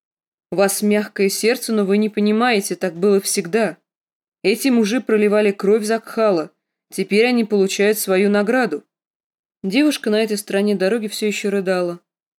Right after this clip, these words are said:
Высокий и звонкий говор казался странным для ушей Дэнни. Первый дотракиец закончил с делом, место его занял второй.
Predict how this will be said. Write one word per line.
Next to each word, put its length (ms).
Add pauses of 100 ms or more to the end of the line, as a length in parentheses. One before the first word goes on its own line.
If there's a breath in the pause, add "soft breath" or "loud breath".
(240)
Высокий 460
и 20
звонкий 400
говор 400 (400)
казался 420
странным 500
для 160
ушей 280
Дэнни. 360 (880)
Первый 320
дотракиец 560
закончил 500
с 100
делом, 420
место 300
его 140
занял 280
второй. 480